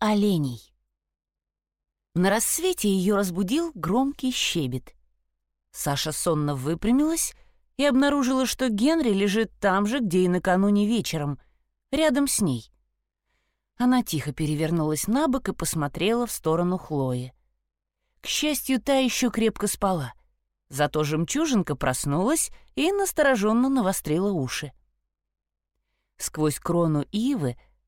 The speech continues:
просвечивало небо, по которому кружил тёмный силуэт сокола. Птица попробовала опуститься ниже,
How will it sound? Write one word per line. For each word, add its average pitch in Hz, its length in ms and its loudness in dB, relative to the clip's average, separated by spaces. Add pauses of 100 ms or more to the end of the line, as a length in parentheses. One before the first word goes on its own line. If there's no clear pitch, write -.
(120)
просвечивало 196 640 0
небо, 202 460 2
по - 140 -10
которому 165 440 -2
кружил 170 540 -2 (560)
тёмный 190 580 2
силуэт 135 600 -2
сокола. 123 680 -6 (1160)
Птица - 440 0
попробовала 254 760 2
опуститься 233 600 -2
ниже, 233 480 0